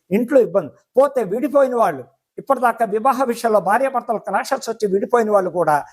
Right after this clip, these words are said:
ఆఖరి కోర్టు కేసుల్లో నగ్గడం, మళ్ళా వాళ్ళ సంసార జీవితం పునఃప్రారంభం అవ్వడం,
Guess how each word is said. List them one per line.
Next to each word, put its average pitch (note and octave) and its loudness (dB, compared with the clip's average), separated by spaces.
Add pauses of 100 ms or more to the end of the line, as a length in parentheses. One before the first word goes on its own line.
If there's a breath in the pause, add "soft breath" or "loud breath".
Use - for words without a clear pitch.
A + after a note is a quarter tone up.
(360 loud breath)
ఆఖరి A#3+ 2
కోర్టు B3 0
కేసుల్లో A3+ 0
నగ్గడం, A3 0
మళ్ళా A3 0
వాళ్ళ G#3 -2
సంసార A3 0
జీవితం F#3+ -2
పునఃప్రారంభం A3+ 0
అవ్వడం, G#3 0